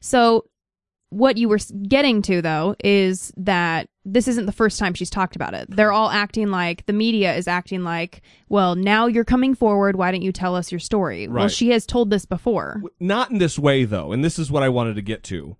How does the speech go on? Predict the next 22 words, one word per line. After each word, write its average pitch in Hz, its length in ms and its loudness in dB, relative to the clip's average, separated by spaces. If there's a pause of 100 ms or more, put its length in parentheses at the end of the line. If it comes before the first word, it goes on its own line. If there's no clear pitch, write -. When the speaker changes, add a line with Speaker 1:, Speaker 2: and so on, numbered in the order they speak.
(440)
Speaker 2:
Um, 101 480 -4 (1080)
we, 175 640 -2 (380)
we 156 160 -6
did 190 200 2
some 220 140 -2
digging, 143 420 -2 (260)
and 117 420 -4
Brittany 156 600 0 (400)
found 135 580 -2
from 127 220 -4
two 233 320 -2
thousand 202 640 -2
six - 800 -6 (680)
this 135 360 -4
clip 160 340 -2 (460)
from 117 200 -4
her 147 460 2 (300)
on 117 200 0
The 110 120 0
Howard 123 400 0
Stern 110 340 -4
Show. - 380 -12